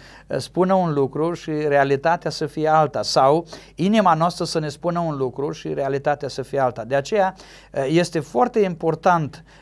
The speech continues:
e, și noi câteodată facem urări și zicem: „Domnul să-ți dea tot ce-ți dorește inima.” <laughs> E o urare bună, e, dar, e, ar, am putea să adăugăm, fără să schimbăm cuvântul Domnului, să spunem: „E, Domnul să-ți dea tot ce-ți dorește inima aceea bună și credincioasă.”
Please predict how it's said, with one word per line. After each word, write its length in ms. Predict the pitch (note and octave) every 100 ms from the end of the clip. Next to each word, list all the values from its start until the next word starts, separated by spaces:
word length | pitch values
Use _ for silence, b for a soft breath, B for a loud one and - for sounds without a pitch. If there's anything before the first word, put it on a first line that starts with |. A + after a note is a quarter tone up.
| _
e, 100 | C#3+
și 160 | C3+ E3+
noi 160 | F#3+
câteodată 440 | F3+ D#3+ E3+ E3+ D#3
facem 440 | F3+ F3 E3+ D3+
urări 260 | D3 E3 D#3+
și 100 | D3
zicem: 300 | C3+ C#3+ C#3
„Domnul 280 | F3+ F3+
să-ți 220 | D#3 D3+ C#3
dea 160 | D#3
tot 300 | D#3 E3 E3+
ce-ți 200 | - C#3+
dorește 400 | C3 C3 B2+ B2
inima.” 380 | G#2+ F#2 F2 - _ B B B B G#2+ D3 -
<laughs> 160 | C3 - B -
E 200 | D3 D#3+
o 60 |
urare 340 | E3 D#3 D#3+ C#3+
bună, 520 | C3 C#3 B2 C#3 F3 B B B B _
e, 360 | D3+ D3 C#3 C#3
dar, 320 | D#3+ E3 E3+
e, 640 | E3+ D#3+ D#3 C#3+ D3+ D3+
ar, 240 | D3+ D#3+ D#3
am 180 | D#3+ D#3+
putea 300 | D#3 D3+ G3+
să 120 | G3
adăugăm, 760 | F3 D#3+ D#3+ D#3+ F3+ D#3 C3+ A#2+
fără 220 | F3 F3+
să 120 | D3
schimbăm 380 | C#3 D3+ D3 E3
cuvântul 420 | D#3 D3 D3 D3
Domnului, 340 | C3+ C3 D3+ E3
să 120 | D#3+
spunem: 420 | - D#3+ E3+ F3 B B B
„E, 140 | - C#3+
Domnul 300 | E3+ F#3+ E3
să-ți 240 | E3+ D3+
dea 160 | E3+ F3+
tot 180 | F#3+
ce-ți 180 | F3 E3
dorește 340 | E3 F#3+ F#3 E3+
inima 360 | F#3 F#3 E3
aceea 320 | D#3+ - F#3
bună 260 | D#3 F3 E3+
și 160 | - D#3+
credincioasă.” 680 | D#3 D3 D#3 D#3 A2 -